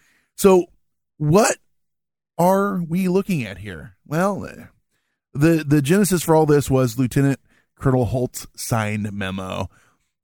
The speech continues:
Uh, the memo was released under the U S Freedom of Information Act on June of nineteen eighty-three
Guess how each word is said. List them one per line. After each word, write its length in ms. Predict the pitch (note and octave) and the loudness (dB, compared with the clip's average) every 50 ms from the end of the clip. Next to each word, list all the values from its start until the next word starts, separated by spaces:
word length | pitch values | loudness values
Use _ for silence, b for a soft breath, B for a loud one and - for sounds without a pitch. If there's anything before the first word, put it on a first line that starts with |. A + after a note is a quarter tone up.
| _ - | _ -2
Uh, 180 | B2 B2 B2+ C3 | 0 2 2 4
the 120 | C3+ C#3 | 4 4
memo 220 | D#3 E3+ F3 F3+ | 4 6 6 6
was 220 | F3 E3+ D#3+ B2+ C3 | 6 6 4 4 2
released 360 | C#3 C3 C#3 C#3+ C#3+ - C#3+ | 0 0 0 -2 -2 -2 -2
under 140 | C3+ C3 B2 | -2 -2 -2
the 100 | A#2+ A#2 | 0 0
U 160 | A#2+ B2 A#2+ | 0 2 2
S 200 | A#2+ A2+ - - - _ _ | 0 0 -2 -8 -14 _ _
Freedom 280 | - - C3+ C3 B2 B2 | -2 2 2 4 4 4
of 60 | A#2+ | 4
Information 440 | A#2 G#2+ A#2 A#2+ A2 A2 F#2+ A#2 A2+ | 2 2 0 0 0 -2 -2 -2 -4
Act 240 | G#2 G#2 G#2+ - - | -4 -4 -4 -6 -6
on 220 | F#2 A2+ A2+ G#2+ | -6 -6 -6 -6
June 440 | G2+ G2+ G#2 A#2 A#2+ B2 B2 B2 A2 | -8 -6 -4 -2 0 0 0 0 -2
of 140 | F#2+ G#2+ G#2+ | -4 -4 -6
nineteen 580 | A2 G#2 G2+ G#2+ G#2+ G#2 - - A2 G#2+ G2+ | -6 -6 -6 -6 -6 -8 -10 -10 -10 -10 -10
eighty-three 920 | F2 F#2+ G2+ G2+ F#2+ F#2 F2+ F2 F#2 - - A2+ A2 A2 G#2 F#2+ F2+ F#2 | -10 -10 -12 -12 -12 -14 -16 -14 -12 -10 -8 -8 -6 -6 -6 -8 -10 -12